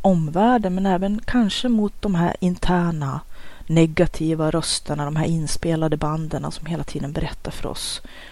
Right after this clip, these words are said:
vad vi inte kan och vad vi inte borde och vad vi skulle och vad vi borde och bla, bla, bla och bla, bla, bla. Så fort en sån tanke dyker upp,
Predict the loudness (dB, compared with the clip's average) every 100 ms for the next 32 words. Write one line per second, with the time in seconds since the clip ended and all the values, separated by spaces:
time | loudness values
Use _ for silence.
0 | -2 0 2 -2 -2 0 0 0 -6 -10
1 | -6 -4 -2 -2 -2 -4 -4 -6 -4 -4
2 | -4 -8 -6 -4 -2 -2 -2 -2 -4 -6
3 | -6 -2 -2 0 0 -2 -2 -4 -4 -6
4 | -6 -6 0 0 0 -2 -2 -6 -8 -10
5 | -8 -6 -4 -4 -4 -6 -6 -8 -12 -14
6 | -10 -4 0 0 0 -2 -6 -4 2 2
7 | 2 0 2 0 0 -2 -4 -2 -4 -4
8 | -6 -8